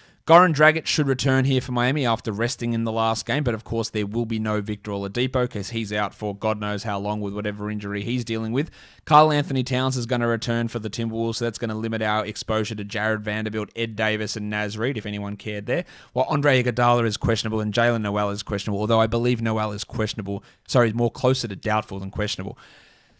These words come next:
Goose, Anthony Edwards, seven thousand five hundred. The volume is there every night for Goose, and that's giving him thirty-six, thirty-seven a night. And if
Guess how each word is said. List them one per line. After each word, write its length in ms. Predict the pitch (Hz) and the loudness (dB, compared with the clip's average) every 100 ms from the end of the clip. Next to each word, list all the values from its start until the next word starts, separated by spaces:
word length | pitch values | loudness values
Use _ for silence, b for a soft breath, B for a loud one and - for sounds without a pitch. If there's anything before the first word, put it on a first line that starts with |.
| b _ _ | b _ _
Goose, 360 | 175 196 - - - | 10 10 10 4 2
Anthony 260 | 170 165 | 2 6
Edwards, 300 | 175 165 123 | 6 8 6
seven 200 | 170 165 | 4 4
thousand 360 | 160 165 156 147 | 6 6 6 4
five 240 | 160 160 | 6 8
hundred. 240 | 160 156 127 | 8 4 4
The 60 | |
volume 320 | 139 185 196 165 | 8 8 8 4
is 100 | 135 | 4
there 220 | 143 147 | 6 6
every 180 | 143 127 | 6 4
night 280 | 127 127 - | 4 2 0
for 80 | |
Goose, 340 | 123 156 - - - | 4 6 6 2 2
and 320 | 127 127 127 | 2 4 2
that's 180 | 131 - | 0 2
giving 200 | 135 131 | 0 2
him 120 | 131 | 2
thirty-six, 460 | 127 127 117 120 | 2 2 0 -2
thirty-seven 440 | - 123 117 123 120 | 2 2 2 0 0
a 40 | |
night. 240 | 127 143 - | 2 2 2
And 140 | 135 | 0
if 260 | 139 131 | 0 0